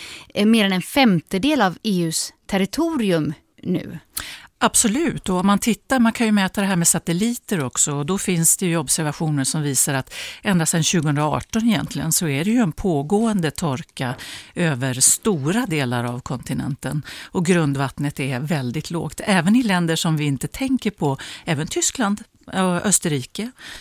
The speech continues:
Speaker 2: Många Balkanländer har väldigt låga grundvattennivåer. Och det här beror ju på nederbördsunderskott under många år.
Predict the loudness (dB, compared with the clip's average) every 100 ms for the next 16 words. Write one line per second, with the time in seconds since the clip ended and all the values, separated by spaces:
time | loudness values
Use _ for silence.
0 | -12 -6 0 2 2 2 0 -2 0 0
1 | 0 0 0 0 -2 -2 -2 0 0 0
2 | -2 -2 -2 0 -2 -2 -2 0 0 0
3 | -4 -8 -6 -6 -6 -6 -6 -8 -10 -16
4 | -14 -16 -6 0 2 2 2 2 2 0
5 | 0 2 4 2 0 0 0 0 -2 0
6 | 0 -2 -6 -6 -4 0 2 2 4 2
7 | 2 0 0 0 0 -4